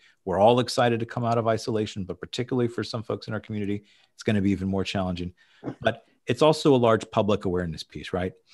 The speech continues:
So the idea is it's a campaign that'll help bring in revenue, bring in opportunities, sponsorships, and through other ways we can raise money in the organization, uh, through foundation support. A lot of foundations are focusing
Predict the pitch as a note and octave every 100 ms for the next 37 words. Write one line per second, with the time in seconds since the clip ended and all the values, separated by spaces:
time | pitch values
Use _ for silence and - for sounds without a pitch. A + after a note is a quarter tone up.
0 | - - _ - B2+ A2+ A2 B2 A#2 A#2+
1 | B2+ B2 B2+ A#2+ G#2+ G#2+ - C3 B2 B2+
2 | A#2 A2 G2+ A#2+ G2+ G2 G#2+ B2 B2 A2+
3 | G#2 G2+ G2+ G2 F#2 G2+ A2+ A#2 A2 G2+
4 | - A#3 C5 G4+ - - - - - D3
5 | C#3 - - C3+ A#2+ - - A2+ - _
6 | G2+ F#2+ G#2+ A2 B2+ C3 A#2 G2+ G#2 G#2
7 | F#2+ F#2+ G2 F2+ G2+ G#2 G#2 G#2+ G2+ G#2
8 | G2+ G2+ G2+ G2 - G2+ G2+ _ _ -
9 | _ _ G2 E2+ - F#2 - G2+ F#2 G#2
10 | A#2+ C3 A#2+ - - C3 B2+ G2+ G#2+ A#2
11 | - A2 G#2+ G#2+ A2+ F#2+ - B2+ A#2 A#2+
12 | C3 B2